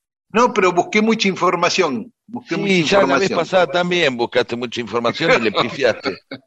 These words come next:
Speaker 2: Yo no
Speaker 1: No, a,
Speaker 2: este
Speaker 1: a, homenajemos a Caribe, que se lo merece.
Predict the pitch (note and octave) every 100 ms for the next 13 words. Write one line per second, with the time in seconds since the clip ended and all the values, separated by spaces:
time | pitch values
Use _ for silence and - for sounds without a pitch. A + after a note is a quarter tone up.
0 | _ - - - F#3+ D3+ _ _ - -
1 | - - - G3 D3+ D3 G2+ G#2 - F#2
2 | F#2+ G#2 - - D#3 D#3+ E3+ E3+ - A3
3 | A#3+ G#3+ G#3 - - C3+ D3 C3+ C3 C3+
4 | C3 F#2+ G2+ G2+ A#2+ B2 B2+ B2 G2 -
5 | F2 D2